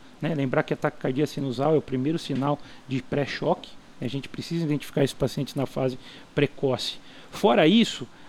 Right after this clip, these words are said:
e se pautando que oitenta por cento dos pacientes em choque vão estar com gestos, né? A gente não escapa da diureticoterapia associada ao inotrópico, né? Isso faz parte do nosso arsenal, ah,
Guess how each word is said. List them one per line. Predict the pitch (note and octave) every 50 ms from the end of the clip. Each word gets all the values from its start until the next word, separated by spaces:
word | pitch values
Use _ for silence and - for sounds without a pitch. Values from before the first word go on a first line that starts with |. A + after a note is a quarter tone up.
| - - -
e | - C3 C3+ C3 C3
se | - - C3+
pautando | - E3 D3+ C3 - F#3 F#3+ F#3+ F3+
que | - F3
oitenta | E3 D3 - G#3 A#3+ A3 A3+
por | G3+ - F#3 D#3
cento | - F3 E3+ D#3 -
dos | D3+ D#3 D#3
pacientes | - - D#3 - - D3 C3+ - -
em | C#3+
choque | - - D3+ D3+ - -
vão | B2+ A#2+ E3 F#3
estar | F3+ - - - - C#3+ C3
com | - - C#3+ C3+ B2+
gestos, | A2 C3 E3 G3 G3 - - - - - - - - - - - - - - - -
né? | - D3+ G3+ - - - - - - - - - - -
A | - C3+ C3
gente | B2 A2 B2+ C#3+ D#3+ E3+ - - - - F3+ F3+ F3+
não | F3 F3+ F3+ F#3 G#3 A3+
escapa | A3 - - - - - D#3 E3 F#3 G3 - - A3 A3
da | G3 F#3 E3+
diureticoterapia | D#3 C3+ D#3+ D#3 D3+ D#3 D3+ - - - B2+ - - D#3 D3+ D3 - - - D#3 E3+ F#3 F#3+
associada | - - - F3+ - - - D#3 C#3+ C#3+ D3 D#3+ F3 E3+ F3+ E3+ - - - - - - - -
ao | - C#3+ C#3+ D3 D#3 D#3 D#3+
inotrópico, | E3 E3+ D#3+ - C3 B2 - - - - - - - - - - - - - - - - - -
né? | - - C#3 D3+ - - - - - - - -
Isso | C#3+ - -
faz | D3 - F3+ F3+ E3+ -
parte | - - E3+ E3+ F3+ F#3+ - -
do | D3+ D3+ D#3
nosso | D3 C#3+ C#3 C#3 C3+ - - F3
arsenal, | F3 E3+ - - G3 F#3 D#3+ D3+ D#3+ F3 F#3+ - - - - - - - - - -
ah, | C#3+ C#3+ C#3+ C#3+ C#3 C#3 C#3+